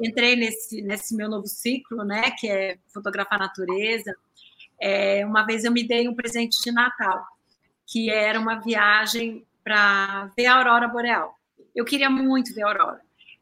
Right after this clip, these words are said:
mas era uma coisa que eu queria e eu queria fazer isso sozinha, né? E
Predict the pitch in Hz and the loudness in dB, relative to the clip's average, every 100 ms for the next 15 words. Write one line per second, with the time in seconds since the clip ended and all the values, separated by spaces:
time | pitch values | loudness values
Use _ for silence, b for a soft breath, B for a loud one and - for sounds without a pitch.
0 | - 208 226 240 247 247 254 240 240 - | -4 2 4 6 4 2 0 -6 -8 -6
1 | 285 294 - 262 233 247 269 269 254 - | -4 -4 -2 -2 0 2 2 2 2 -2
2 | 247 254 262 269 269 254 - _ _ 277 | -2 0 0 -2 -2 -2 -6 _ _ -2
3 | 254 262 269 262 269 233 233 180 185 202 | 0 -2 0 0 0 -2 -4 -6 -12 -18
4 | _ _ B B B - 247 240 240 233 | _ _ B B B -4 0 4 4 4